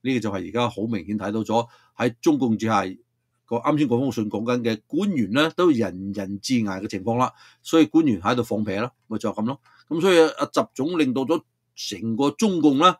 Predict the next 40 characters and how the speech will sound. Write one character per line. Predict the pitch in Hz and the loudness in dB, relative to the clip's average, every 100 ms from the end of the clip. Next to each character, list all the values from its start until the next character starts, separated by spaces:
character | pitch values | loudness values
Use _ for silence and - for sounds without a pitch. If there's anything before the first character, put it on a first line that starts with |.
| _ _ _ | _ _ _
呃， | 104 107 110 | -4 -4 -4
翻 | - 147 175 | -2 0 0
天 | 160 160 | 0 0
覆 | 165 | 0
地 | 127 117 | 0 2
呢， | 143 - | 0 -4
係 | - 117 | -2 -2
好 | 107 | 0
嘅， | 92 139 135 | 0 2 2
亦 | 107 | 2
都 | 135 | 0
係 | 110 | 2
啱 | 117 131 | 2 2
嘅。 | 117 - _ _ - | 0 -6 _ _ -6
噉 | 147 | -2
到 | 143 127 | 0 -2
時 | 101 | -4
翻 | - 147 | -2 -2
天 | 156 | -2
覆 | 139 - - | -4 -10 -4
地 | 110 | -2
到 | 113 | -2
差 | 143 107 | 0 -2
唔 | 87 | 0
多 | 117 117 | 0 2
嘅 | |
話 | 104 | 0
呢， | 123 127 _ _ _ _ - | 0 -4 _ _ _ _ -6
大 | 107 | -2
家 | 110 131 | 2 2
一 | 135 | 2
齊 | - - - 87 | -2 -4 -14 -6
一 | |
鬥 | 131 _ | -6 _
嘅 | 90 101 95 | -6 -4 -4
話， | 98 101 _ _ - | -4 -4 _ _ -4
就 | 101 | -4
會 | 92 92 101 | -4 -4 -2
呢 | 110 | -2
個 | 101 101 | -2 -4